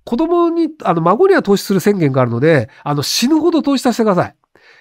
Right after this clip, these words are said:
えっと、三歳だともう英語の勉強できます。だからその、あの、要はあの、まあ、日本人ってその日本語を教えられて育つんですけど、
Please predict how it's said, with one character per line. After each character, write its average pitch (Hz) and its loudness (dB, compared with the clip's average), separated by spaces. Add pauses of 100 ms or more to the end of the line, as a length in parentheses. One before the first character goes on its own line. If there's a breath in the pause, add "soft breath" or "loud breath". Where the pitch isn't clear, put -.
え 226 0
っ - -4
と、 226 2
三 359 2
歳 180 2
だ 131 2
と 143 2
も 214 0
う - -2
英 254 2
語 277 0
の 254 2
勉 233 0
強 208 2
で 156 0
き 165 0
ま 156 0
す。 - -12 (520 soft breath)
だ - -20
か 269 -8
ら - -6
そ 190 -6
の、 156 -6
あ 180 -8
の、 156 -4 (340)
要 302 -2
は 226 2
あ 156 2
の、 143 0
ま 240 0
あ、 175 -2
日 208 0
本 339 0
人 349 0
っ - -8
て 156 0
そ 143 0
の 135 -2
日 147 -2
本 185 0
語 185 4
を 180 2
教 175 0
え 175 2
ら 175 2
れ 175 0
て 175 -6
育 180 0
つ 139 -6
ん - -6
で 120 -6
す - -10
け 127 -2
ど、 139 0